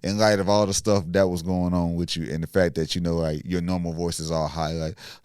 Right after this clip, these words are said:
Oh, I, you know, I really, you know, I just be trying to go to the gym and then,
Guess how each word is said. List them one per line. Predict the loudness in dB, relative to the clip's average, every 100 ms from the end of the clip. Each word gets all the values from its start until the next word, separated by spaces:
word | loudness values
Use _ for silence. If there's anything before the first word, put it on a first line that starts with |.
| -8
Oh, | -4 -2 -2
I, | -2
you | -4 -6
know, | -4
I | -4 -2
really, | -2 -2 -2 -2 -4 -6 -4
you |
know, | -2 -2
I | -4
just | -6 -8
be | -8 -8
trying | -6 -6
to | -6
go | -8
to | -8 -8
the | -6
gym | -8 -4 0
and | 0 0 -2
then, | -4 -6